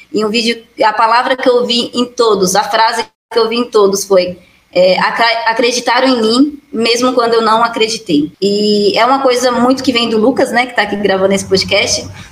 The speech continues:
e, e a Badico Cloud é a empresa dele, então é óbvio que muitas das coisas vai ser reflexo do que ele pensa e como ele tal.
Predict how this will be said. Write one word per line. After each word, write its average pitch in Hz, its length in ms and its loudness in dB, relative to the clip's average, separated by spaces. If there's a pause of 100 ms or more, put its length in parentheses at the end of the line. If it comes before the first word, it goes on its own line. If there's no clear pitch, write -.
e, 180 540 2
e 208 40 2
a 196 120 0
Badico 196 320 -2
Cloud 208 280 2
é 208 60 0
a 202 40 -2
empresa 202 320 0
dele, 185 240 0
então 190 260 -2
é 190 180 0
óbvio 196 280 0
que 202 120 -4
muitas 208 220 -2
das 208 160 0
coisas 196 260 0
vai 190 120 0
ser 196 160 -6
reflexo 196 500 -2
do 185 80 -2
que 185 100 -8
ele 190 120 -2
pensa 185 420 -2
e 180 60 -2
como 180 200 -6
ele 170 300 -4 (180)
tal. 175 360 -2